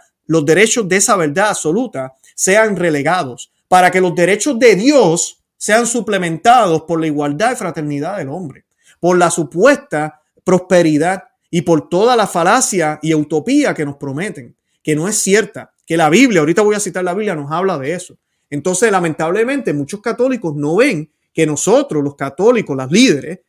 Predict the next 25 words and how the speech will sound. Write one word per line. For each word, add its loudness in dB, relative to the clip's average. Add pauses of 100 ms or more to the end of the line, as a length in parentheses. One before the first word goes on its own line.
(120)
estamos -2
caminando 2
en 2
el 0
mismo -2
bote -6
que 0
los 2
paganos -2
ahorita -4
mismo. -6
Es -4
increíble, -4 (400)
es -2
increíble. 0 (680)
Miren 2 (760)
lo 0
que 2
dijo 2
Clemente -2
doce, -2
este -6
es 4
otro 2
papa, -8